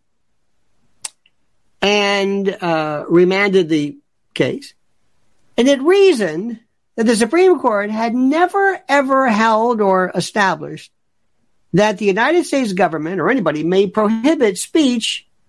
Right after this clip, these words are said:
merely because it's a lie, or that it was knowingly made as a lie, or knowingly false, or deliberately false, and that some, some, some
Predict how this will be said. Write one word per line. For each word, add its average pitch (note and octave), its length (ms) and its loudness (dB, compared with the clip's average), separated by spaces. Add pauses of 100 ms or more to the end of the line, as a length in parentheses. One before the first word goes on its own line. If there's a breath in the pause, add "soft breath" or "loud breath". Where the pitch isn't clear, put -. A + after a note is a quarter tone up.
merely F4 400 2
because A#3 760 -4 (800)
it's A#3+ 280 0
a A#3 100 0
lie, C#4+ 680 -2 (600)
or F#3+ 100 0
that F#3 160 0
it D#3 120 -2
was D3+ 220 -4
knowingly F3 540 0
made C4 680 2 (100)
as D3 140 0
a E3+ 80 0
lie, B2+ 360 -4
or C#3 100 -6
knowingly A3 420 2
false, F3 640 0
or C#3 80 -8
deliberately B3+ 500 0
false, B2+ 640 -8 (460)
and C4 180 2
that A#3+ 320 -2
some, C#4 680 0
some, B3+ 720 -2
some A3+ 520 -2